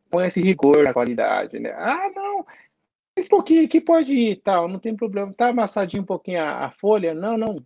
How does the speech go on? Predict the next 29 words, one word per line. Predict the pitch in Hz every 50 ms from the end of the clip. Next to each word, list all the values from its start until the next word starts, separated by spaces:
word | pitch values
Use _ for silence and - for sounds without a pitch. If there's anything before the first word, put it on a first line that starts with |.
| _ _
isso | - - 160
acontece, | - - 196 185 180 196 190 180 -
não | 208 196
vai, | 190 190 190
não | 190 190 185
vai, | 185 185 180 180 _
não | _ 165 165 160 160
vai | 156 170 170 170 160 160 151 117 -
dar | - 151 147
diferencial | - - 151 147 147 139 - - 147 143 143
na, | 139 131 127 123
na, | 120 117 - _ _ _ _ _
no | - 139 127 117
gosto, | 117 135 147 160 160 151 156 - - 127
né? | 120 135 131 - _ _ _ _
É | - -
só | - 143
no | 147 143
visual, | 143 135 127 131 131 127 123
tal", | - 120
mas | 123 127 123 -
é, | - - _ _ _ _ _ _ -
quando | - 175 196 190 196
você | 185 190 170 - - 170
entra | 165 165 156
no | 160 156 156 151
supermercado | - 156 147 156 147 139 139 - - 131 120 123
desses, | 139 143 143 143 - - 127 120
assim, | 120 117 - - - 175 190 196 196